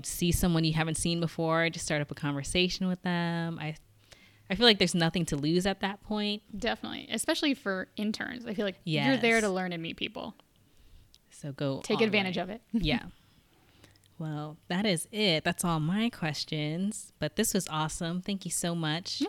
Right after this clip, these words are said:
Speaker 2: thank you for having me again.
Speaker 1: Yeah, it was great having you. And glad to see you're doing well, most importantly.
Speaker 2: Thank you. You too.
Speaker 1: So happy for you. Can't wait to see when you are head of a pr-, post-production
Speaker 2: Oh, my
Speaker 1: department.
Speaker 2: goodness. So many
Speaker 1: <laughs>
Speaker 2: other questions. <laughs>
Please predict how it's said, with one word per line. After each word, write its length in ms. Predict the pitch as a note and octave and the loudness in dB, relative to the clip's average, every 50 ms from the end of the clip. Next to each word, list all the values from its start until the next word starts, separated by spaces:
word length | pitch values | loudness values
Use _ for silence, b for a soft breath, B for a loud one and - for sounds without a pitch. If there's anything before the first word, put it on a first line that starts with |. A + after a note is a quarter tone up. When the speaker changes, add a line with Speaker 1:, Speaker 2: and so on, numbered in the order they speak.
| - - | -2 2
Speaker 2:
thank 180 | - B3 D4 - | 4 4 6 6
you 60 | F4 | 4
for 120 | - - D#4+ | 2 2 0
having 280 | C#4 D#4+ F#4+ G4+ E4 A#3+ | 0 0 2 2 4 4
me 120 | G3 F3 | 4 4
again. 320 | F3 - - C2 - - - - | 2 2 -2 -6 -8 -10 -8 -6
Speaker 1:
Yeah, 280 | D#3 D#3 F3+ G#3+ A#3 | -4 -2 -2 -2 0
it 40 | G3 | 0
was 140 | G3 F#3+ - | -2 -2 -2
great 240 | - G3 F#3+ F3 F3 | -2 -2 -2 -2 0
having 380 | - F#3+ F3 F3+ F3+ F#3 F#3+ | -2 -2 0 0 0 -2 0
you. 560 | F#3 F#3+ F#3 F#3 F#3 F#3 F#3 F#3 F#3 F#3 F#3 | 0 0 2 2 2 2 2 2 2 2 2
And 420 | F3+ E3 D#3+ D#3 D#3 D#3 D#3 D3+ - b b b b _ | 2 0 0 0 0 -2 -4 -6 -10 b b b b _
glad 240 | - G#3 A3 A3+ | 4 6 6 6
to 80 | - A#3+ | 6 2
see 140 | - - G#3+ | 2 4 4
you're 120 | G#3 F#3+ | 4 4
doing 380 | F3 F3+ F3 E3 D#3+ D#3 D3+ D3 | 4 4 4 4 4 2 4 6
well, 240 | E3+ F3 F#3 G3+ G#3 | 6 8 8 8 6
most 260 | G3 F#3 F3 F3 - | 6 4 2 2 0
importantly. 760 | E3+ D#3+ - - - E3+ F3 F3+ F#3 F#3+ G3 G3+ G#3 G#3 G3 G3+ C#4 D4+ B3+ | -2 -4 0 2 4 4 4 4 2 2 4 4 6 6 6 6 6 4 2
Speaker 2:
Thank 40 | A3 | 2
you. 120 | F#3+ F#3+ A3 | 0 -2 -2
You 40 | |
too. 180 | C4 - - A3+ | -2 -2 0 0
Speaker 1:
So 280 | G3+ G3+ G3+ G3 F3+ F#3+ | 2 4 4 6 6 6
happy 340 | F3+ F#3 F3+ F3 - F#3+ | 6 4 4 4 4 0
for 240 | F#3 - - F#3+ F#3 | 0 0 0 0 2
you. 480 | F#3 F#3 F#3 F#3 F#3 F#3+ G3 G3 G#3+ G#3+ - b b b b b b b b | 2 2 2 2 0 0 0 -2 -2 -4 -6 b b b b b b b b
Can't 240 | - - G#3 G3+ F#3 | 2 4 4 6 4
wait 160 | F#3 F#3 F#3 - | 4 0 0 0
to 80 | - | -2
see 380 | F#3 - - G3+ G3 F#3+ F#3+ F#3 | -2 -2 0 2 2 2 2 0
when 240 | E3 E3+ F3 F3 E3+ | 0 0 2 2 2
you 160 | E3 E3 E3+ | 2 4 4
are 240 | E3+ E3+ E3+ E3+ F3 | 4 4 4 2 2
head 220 | E3+ E3+ G3 F#3+ F#3+ | 2 4 4 4 4
of 140 | F#3 F3 | 2 2
a 140 | F3 E3+ E3+ | 2 0 -2
pr-, 160 | - - F3+ F3 - - - | -2 -2 -4 -4 -4 -6 -8
post-production 600 | - - F#3 F3+ - - E3+ E3 E3 - - - F3+ | -2 0 0 2 2 2 0 0 0 0 -2 0 2
Speaker 2:
Oh, 40 | F#3 | 2
my 40 | F#3 F3+ | 2 2
Speaker 1:
department. 480 | F#3 F#3 F3 F#3 F#3+ F3+ F3+ F3+ F#3+ - | 4 2 2 2 2 0 0 0 -2 -6
Speaker 2:
goodness. 180 | - - - | -8 -6 6
So 120 | - G#3+ B3 | 8 10 10
many 220 | B3 B3+ C4 B3+ | 12 10 10 10
Speaker 1:
<laughs> 0 | |
Speaker 2:
other 160 | A#3 A3+ A#3 G#3+ | 10 10 8 8
questions. 640 | - B3+ B3 - - - G3+ F#3 F#3 - - - - A3 | 6 2 0 0 0 -2 -4 -4 -4 -6 -6 -4 -2 -2
<laughs> 60 | A3 | 0